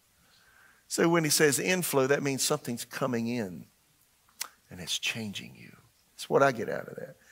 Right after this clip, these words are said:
Outward service dwindles if inward energies aren't renewed. J Oswald Sanders has, uh, some really great books. I mentioned him here some time back.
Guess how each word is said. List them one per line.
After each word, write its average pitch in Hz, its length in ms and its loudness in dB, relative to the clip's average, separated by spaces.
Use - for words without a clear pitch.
Outward 139 360 8
service 131 420 2
dwindles 113 520 -4
if 104 140 -10
inward 107 420 -6
energies 104 480 -6
aren't 95 200 -10
renewed. 98 260 -10
J 160 220 10
Oswald 139 480 8
Sanders 117 640 2
has, 127 380 4
uh, 110 160 2
some 117 220 -2
really 127 260 6
great 123 260 6
books. 123 240 0
I 117 60 4
mentioned 139 340 -2
him 107 220 -2
here 107 160 -4
some 113 180 -6
time 104 240 -4
back. 110 240 0